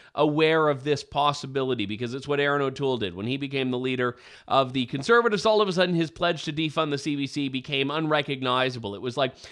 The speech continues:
"We need to maybe strike a committee to possibly consider talking about perhaps, uh, you know, changing the ad model of C B C or something." Like, he, there was nothing resembling what he pledged in the leadership, which was defunding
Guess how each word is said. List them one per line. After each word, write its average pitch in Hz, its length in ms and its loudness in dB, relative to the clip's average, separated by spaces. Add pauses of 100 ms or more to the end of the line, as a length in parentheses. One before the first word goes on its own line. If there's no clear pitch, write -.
(180)
"We 208 160 0
need 220 260 0
to 202 280 0
maybe 202 520 0
strike 185 460 0
a 180 180 2
committee 180 460 -2
to 170 300 -2
possibly 175 680 0
consider 170 640 -2 (220)
talking 180 400 2
about 165 320 4
perhaps, 160 720 0
uh, 147 260 4
you 147 120 0
know, 151 140 4
changing 156 460 0
the 147 160 2
ad 147 240 2
model 131 380 4
of 117 100 -4
C 127 140 0
B 120 140 -2
C 120 180 -2
or 110 80 -2
something." 123 180 -6
Like, 131 140 -4
he, 151 260 -10
there 156 140 -2
was 147 180 -2
nothing 175 580 0 (440)
resembling 160 720 6
what 151 140 6
he 156 80 0
pledged 156 420 2
in 151 100 0
the 135 80 0
leadership, 143 540 0
which 123 160 -4
was 127 180 -6
defunding 131 680 -2